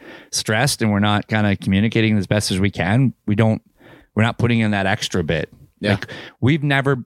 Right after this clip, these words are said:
Speaker 1: we've, we've prided ourselves since day one on never just being the ones that are just gonna go through the motions.
Speaker 2: Yeah.
Speaker 1: We wanna go the extra mile. We wanna work harder than everybody else.
Speaker 2: Yeah.
Speaker 1: So I think for us to not be doing <laughs> that and only
Speaker 2: Yeah.
Speaker 1: just be doing shows over the last little bit is, like, it's abnormal.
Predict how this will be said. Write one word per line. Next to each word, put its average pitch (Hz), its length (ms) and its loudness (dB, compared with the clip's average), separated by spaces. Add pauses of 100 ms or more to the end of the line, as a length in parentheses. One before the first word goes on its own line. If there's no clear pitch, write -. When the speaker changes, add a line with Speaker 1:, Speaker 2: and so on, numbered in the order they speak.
(100)
Speaker 1:
we've, 123 240 -2
we've 139 180 2
prided 131 340 2
ourselves 101 300 0
since 92 140 -2
day 110 140 2
one 104 220 2
on 92 140 0
never 95 220 2
just 95 220 0
being 92 160 0
the 90 60 2
ones 92 200 2
that 90 80 0
are 90 60 4
just 95 140 -2
gonna 90 160 0
go 92 220 2
through 90 140 -2
the 82 80 -2
motions. 87 680 0 (200)
Speaker 2:
Yeah. 101 180 2 (240)
Speaker 1:
We 110 80 0
wanna 107 240 2
go 98 140 -2
the 98 140 0
extra 98 320 -2
mile. 80 240 -2
We 92 100 0
wanna 95 240 0
work 92 240 0
harder 101 300 0
than 85 120 0
everybody - 420 -2
else. - 340 -2 (400)
Speaker 2:
Yeah. 127 120 -2
Speaker 1:
So 113 80 4
I 98 60 2
think 120 200 -2
for - 160 -4
us 113 260 0
to 104 100 -6
not 98 420 0
be 101 80 0
doing 101 320 0
<laughs> - 20 0
that 117 200 2
and 117 180 0
only 127 180 2
Speaker 2:
Yeah. 98 80 2
Speaker 1:
just 113 220 0
be 113 160 0
doing 107 400 0
shows 123 480 0
over 110 120 -4
the 113 100 -2
last 110 260 -2
little 117 160 -6
bit 123 240 0
is, 104 200 -2
like, 95 240 0
it's 92 180 -6
abnormal. 95 640 -2